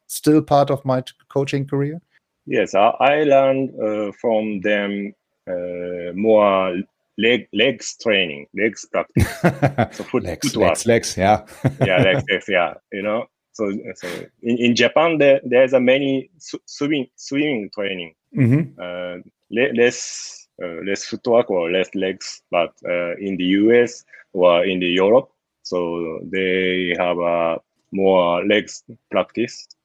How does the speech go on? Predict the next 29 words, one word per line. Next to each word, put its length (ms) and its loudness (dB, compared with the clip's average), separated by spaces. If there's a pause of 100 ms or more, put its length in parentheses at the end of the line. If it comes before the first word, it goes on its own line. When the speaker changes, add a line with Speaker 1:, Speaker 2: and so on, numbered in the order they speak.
(280)
Speaker 2:
So, 360 -4 (840)
yeah, 120 2
I'm 220 2
inspired 580 2
of, 180 -4 (280)
yeah. 100 -8 (260)
Speaker 1:
Yeah, 220 0
so 220 0
more, 500 0
more 320 4
legs 340 4
is, 300 -2
uh, 480 2
I 40 -2
think 520 -2
Speaker 2:
More 140 0
legs, 440 0
yeah. 120 -4 (120)
Speaker 1:
not, 300 -2 (220)
i-, 40 -2
i-, 400 -4
it's 180 -6
not, 300 2
uh, 400 4
it's 340 -2
very 240 4
important 420 0
to 60 0
<laughs> 80 -8